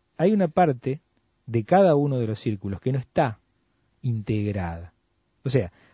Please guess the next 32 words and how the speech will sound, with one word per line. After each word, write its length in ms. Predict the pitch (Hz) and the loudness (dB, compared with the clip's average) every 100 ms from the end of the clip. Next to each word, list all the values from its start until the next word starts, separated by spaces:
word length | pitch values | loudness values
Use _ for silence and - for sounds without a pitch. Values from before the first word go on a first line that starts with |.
| - | 0
hay 120 | 190 | 2
partes 320 | 254 254 226 | 2 0 -2
que 120 | - | -2
coinciden, 640 | 185 160 - 101 85 82 92 - | 0 -2 0 -4 -6 -8 -14 -6
que 100 | 113 | -2
van 140 | 127 | 0
a 80 | 117 | -2
coincidir 320 | 107 - 101 | -4 -6 -8
naturalmente. 600 | 98 - 82 76 73 - _ _ _ | -8 -10 -12 -12 -14 -20 _ _ _
Hay 100 | 147 | -4
partes 340 | 151 170 165 160 | 0 0 -2 -6
que 180 | 120 113 | -4 -2
no. 240 | 110 87 _ _ _ _ _ - | -2 -4 _ _ _ _ _ -2
La 120 | 147 | -2
parte 340 | - 269 220 170 | 0 -2 -2 -2
que 100 | 135 | -2
queda 220 | 151 139 | 0 0
afuera 540 | - 110 90 82 87 _ _ _ _ _ _ | -2 -4 -4 -6 -12 _ _ _ _ _ _
no 200 | 139 220 | 4 6
es 140 | 277 - _ | 6 0 _
"qué 160 | - 151 | -2 0
horrible, 600 | 151 139 151 143 113 110 | 0 0 0 2 0 0
no 140 | 113 | 0
coincidimos". 920 | 107 104 101 101 90 82 76 92 - _ _ _ _ _ _ | -2 -6 -6 -8 -8 -8 -10 -16 -18 _ _ _ _ _ _
"No, 300 | 135 170 170 | 2 4 4
quedó 240 | 135 131 147 | 2 0 0
afuera 300 | - 151 143 | 2 2 2
una 140 | 123 | -2
parte 340 | 117 127 117 120 | -2 -2 -2 -2
de 100 | 117 | -2
mi 180 | 117 | 0
vida. 500 | 123 123 110 92 87 | 0 0 0 -4 -10